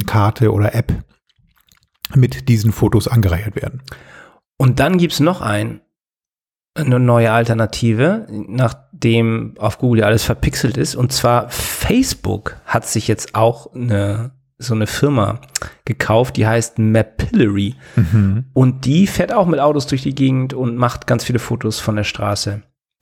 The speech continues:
Speaker 2: Also haben dann bald Apple und Facebook euer Haus, aber nicht mehr Google.
Speaker 1: Aber das Besondere an Mapillary ist ja scheinbar, dass sie das so Crowdsourcing-mäßig machen, ne?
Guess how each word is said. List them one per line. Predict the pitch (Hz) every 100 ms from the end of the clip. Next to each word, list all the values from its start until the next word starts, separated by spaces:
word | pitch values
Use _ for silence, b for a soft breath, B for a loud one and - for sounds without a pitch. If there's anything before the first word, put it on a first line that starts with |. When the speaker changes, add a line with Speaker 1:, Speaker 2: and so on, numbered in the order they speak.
| - _
Speaker 2:
Also | 113 113 110 107 107 110 _
haben | - 123 123
dann | 120
bald | 117 113 - _
Apple | 147 - 160 156 165 - _ _ _ -
und | 123 120 - _ _ _
Facebook | - - 127 131 131 - - 131 131 - _ _ b b b b b b b b b _ _
euer | 123 127 123
Haus, | 123 123 127 - - _ _
aber | 113 110 107
nicht | 107 104 -
mehr | 101 95 95
Google. | 104 95 110 104 b b -
Speaker 1:
Aber | 117 113
das | 120 120
Besondere | 117 135 143 127
an | 127 127
Mapillary | 123 - 151 165 170 151
ist | 131
ja | 139
scheinbar, | 147 151 147
dass | 139 -
sie | 135
das | 135 - - -
so | 131
Crowdsourcing-mäßig | 131 - 202 - - 92 - 104 98 107 - -
machen, | 110 - 104
ne? | 180